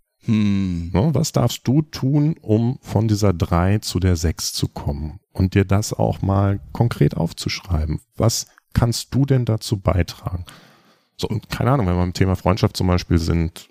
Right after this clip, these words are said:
Speaker 2: ähm, dass du vielleicht häufiger von dir aus den Kontakt suchst, dass du, ähm, mit den Freunden ein ehrlicheres Gespräch, ein offeneres Gespräch führst, dass du
Speaker 1: Ja.
Speaker 2: mehr Aktivitäten außerhalb der Schule machst oder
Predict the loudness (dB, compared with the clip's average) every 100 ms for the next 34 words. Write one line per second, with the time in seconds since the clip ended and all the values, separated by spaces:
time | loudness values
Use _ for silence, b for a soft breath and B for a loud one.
0 | -2 0 0 -2 -6 _ -2 0 -2 -2
1 | 0 2 0 -4 -8 -2 0 0 -2 _
2 | _ _ -4 0 0 2 0 0 -2 0
3 | 0 0 -4 -2 -4 -2 -2 -2 -2 -4
4 | -4 -2 0 0 0 0 -2 -2 0 2
5 | 2 B B B B B -4 0 2 2
6 | 0 -2 -2 0 2 2 0 0 0 2
7 | 0 0 2 0 -2 0 0 0 -4 0
8 | 0 0 -4 -4 -4 -4 -4 -2 0 0
9 | 2 0 0 0 0 0 -2 -6 -6 -4
10 | -2 -2 -4 -2 -2 -2 -8 -14 -2 0
11 | 0 -2 2 4 2 0 0 2 2 0
12 | -2 -2 0 0 2 0 0 -2 0 0
13 | 2 0 0 0 2 2 0 -2 0 0